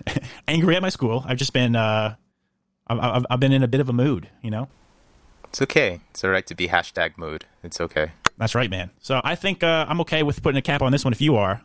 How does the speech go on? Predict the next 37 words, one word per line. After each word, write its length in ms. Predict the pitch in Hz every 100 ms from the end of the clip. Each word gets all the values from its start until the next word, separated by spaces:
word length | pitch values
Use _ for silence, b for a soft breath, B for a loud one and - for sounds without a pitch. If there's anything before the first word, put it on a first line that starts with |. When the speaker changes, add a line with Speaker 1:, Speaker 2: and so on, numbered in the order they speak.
| -
Speaker 1:
Um, 480 | 127 131 123 120 117 - -
Speaker 2:
Uh, 60 | 87
yeah, 200 | 82 90
I'm 100 | 95
fine. 220 | 95 90
Speaker 1:
any, 220 | 208 214
any, 160 | 214 -
any 160 | 214
final 240 | 220 208 214
thoughts? 420 | 196 220 247 -
Anything 300 | 190 - 190
you 140 | 180
want 180 | 180 175
to 60 | -
convey 380 | 156 143 165 185
to 160 | -
the 60 | 151
listener 340 | 170 190 190
to, 300 | 185 151 147
uh, 340 | 131 131 123 123 -
I 140 | 139
don't 80 | 147
know. 180 | 165 120
I 100 | 123
mean, 120 | 127
if, 160 | 120 113
I 80 |
guess 180 | 120 123
if 60 | 104
you're 100 | 101
not 200 | 101 107
Speaker 2:
It's 80 | 104
Speaker 1:
doing 180 | 101
an 60 | 95
OnlyFans, 440 | 95 95 104 101 101
I 20 |
guess 220 | 104 101